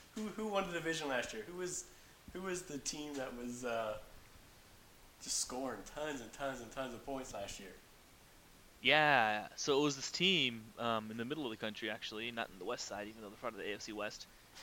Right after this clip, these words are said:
Speaker 2: uh,
Speaker 1: <laughs>
Speaker 2: led by the fighting Chad Hennes.
Speaker 1: <laughs>
Speaker 2: Oh, wait, no, no, sorry.
Speaker 1: Wait.
Speaker 2: Le-, led by Patrick Mahomes. Sorry about
Speaker 1: Uh,
Speaker 2: that.
Speaker 1: okay.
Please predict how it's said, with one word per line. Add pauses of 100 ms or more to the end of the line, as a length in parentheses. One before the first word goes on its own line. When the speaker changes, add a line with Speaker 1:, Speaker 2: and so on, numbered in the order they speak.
(140)
Speaker 2:
uh,
Speaker 1:
<laughs>
Speaker 2:
led
by
the
fighting
Chad
Hennes. (800)
Speaker 1:
<laughs> (1040)
Speaker 2:
Oh,
wait,
no,
no,
sorry.
Speaker 1:
Wait.
Speaker 2:
Le-, (140)
led
by
Patrick
Mahomes.
Sorry
about
Speaker 1:
Uh,
Speaker 2:
that.
Speaker 1:
okay.